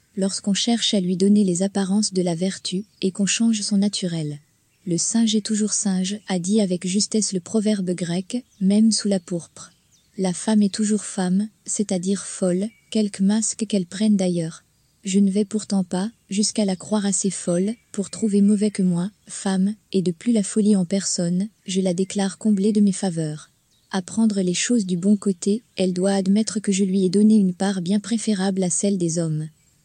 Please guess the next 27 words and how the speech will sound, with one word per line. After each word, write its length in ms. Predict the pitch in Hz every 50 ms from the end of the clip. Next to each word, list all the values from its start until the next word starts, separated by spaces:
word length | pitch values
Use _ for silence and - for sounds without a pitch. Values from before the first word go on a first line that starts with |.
| _ -
Ne 140 | 190 190 190
serait-ce 400 | - - 214 202 208 202 - -
que 100 | - 185
cette 240 | - - 196 - 175
beauté, 480 | 165 185 185 - - - 208 233 - _ _ -
qu'elle 180 | - 202 190 180
prise, 480 | - - - 202 196 196 196 196 214 220 - _ _ -
et 140 | 190 180
à 80 | 175 175
juste 280 | 175 196 226 - - 208
raison 320 | 196 214 196 185 208 214
avant 260 | 196 180 170 180 180
tout, 300 | 165 - - - 185 214 - _ _
et 100 | - 196
qui 160 | 180 - - 220
lui 160 | 208 202 196
permet 380 | - 220 220 208 214 214 220
de 80 | 185 185
tyranniser 560 | - - 220 214 214 214 208 208 196 190 220
les 100 | 208 190
tyrans 380 | 175 - - 202 190 190 202 196
eux-mêmes. 480 | 185 175 170 165 160 156 151 151 151 156 _ _ _ _ _ _ _ _ -
Ne 100 | 185 190
vous 140 | 190 185 208
le 120 | 190 196
dissimulez 540 | 175 190 214 - - 233 226 214 196 190 185
pas, 300 | - - 185 180 202 233